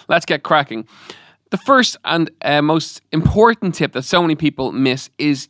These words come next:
you've got to improve your sleep and sleep that little bit more.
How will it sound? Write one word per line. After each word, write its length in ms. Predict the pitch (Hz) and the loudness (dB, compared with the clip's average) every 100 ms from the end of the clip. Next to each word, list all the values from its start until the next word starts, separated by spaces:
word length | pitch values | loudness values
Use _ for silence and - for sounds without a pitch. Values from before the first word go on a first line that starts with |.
| - | -10
you've 120 | 160 | -4
got 220 | 185 170 | 0 0
to 200 | - - | -2 -8
improve 480 | 147 143 - 131 104 | -8 -6 -2 -2 -2
your 140 | 120 151 | -6 -6
sleep 440 | - 247 254 - - - - - | -4 -2 -2 -2 -10 -20 -20 -6
and 160 | 143 | -6
sleep 300 | 143 185 180 | -2 -2 -2
that 120 | 151 113 | -2 -2
little 240 | 127 123 | -4 -6
bit 120 | 123 | -6
more. 380 | 98 165 160 123 | -2 0 2 0